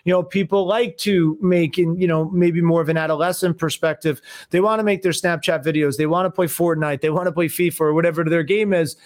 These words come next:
you know, opposed to being out and trying to hit the books and, and make themselves brighter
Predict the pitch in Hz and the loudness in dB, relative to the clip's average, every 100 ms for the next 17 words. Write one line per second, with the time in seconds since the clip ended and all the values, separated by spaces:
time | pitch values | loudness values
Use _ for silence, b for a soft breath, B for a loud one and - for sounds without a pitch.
0 | B B 262 262 233 220 220 208 - 220 | B B 0 2 2 0 -2 -2 -4 0
1 | 214 208 139 196 214 208 208 208 180 - | 2 2 0 -2 0 0 0 -2 -2 0
2 | 196 202 196 190 185 175 147 185 190 262 | 0 0 0 2 2 0 -2 -2 0 0
3 | 214 - - 160 151 147 160 156 156 165 | -2 -6 -4 -2 0 -2 -4 -4 -2 -2
4 | 165 180 170 - 165 135 - 165 170 170 | 0 0 0 0 0 -2 -6 -2 0 0
5 | 165 160 | 0 0